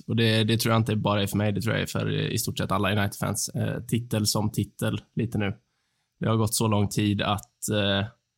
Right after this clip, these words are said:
men man har saknat den här känslan av att, eh, av att se sitt lag lyfta en pokal. Det känns liksom som att det var hur länge sedan som helst. Det var, eh,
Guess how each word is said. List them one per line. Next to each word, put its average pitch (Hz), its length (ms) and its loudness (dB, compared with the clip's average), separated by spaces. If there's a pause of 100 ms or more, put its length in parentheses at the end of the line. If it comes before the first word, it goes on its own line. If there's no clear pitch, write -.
(480)
men 117 140 4
man 139 120 4
har 147 80 4
saknat 147 380 2
den 156 80 2
här 139 80 4
känslan 117 540 2
av 110 280 2
att, 104 220 0 (280)
eh, 107 520 0
av 107 60 0
att 107 120 0
se 110 300 2
sitt - 220 -2
lag 113 220 2
lyfta 107 280 0
en 101 140 0
pokal. 113 460 -2 (100)
Det 110 160 0
känns 107 380 -2
liksom 104 260 -2
som 101 160 -2
att 98 100 -4
det 104 60 -4
var 101 180 -2
hur 101 300 2
länge 101 260 0
sedan 95 160 -2
som 98 120 -4
helst. 110 260 -4
Det 113 60 -4
var, 107 440 -2 (120)
eh, 110 60 -6